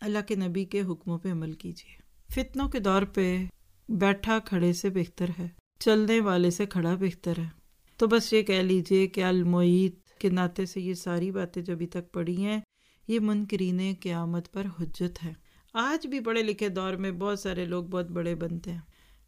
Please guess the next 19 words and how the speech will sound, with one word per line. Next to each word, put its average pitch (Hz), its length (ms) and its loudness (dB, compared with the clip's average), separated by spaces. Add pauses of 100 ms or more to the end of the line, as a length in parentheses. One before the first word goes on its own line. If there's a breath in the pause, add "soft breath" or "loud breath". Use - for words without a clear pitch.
دنیا 240 300 2
کے 247 80 -2
philosopher، 202 560 -2 (300)
بڑی 202 180 2
بڑی 202 280 4
عقل 196 340 2
رکھنے 196 300 0
والے، 185 420 0
اینکرز، 196 560 0
اپنے 190 280 -2
آپ 185 280 0
کو 185 140 0
عقل 196 300 0
کے 185 240 0
بہت 185 400 -2
بڑے 180 260 0
ماہر 175 320 2
سمجھنے 175 540 -2
والے، 170 440 0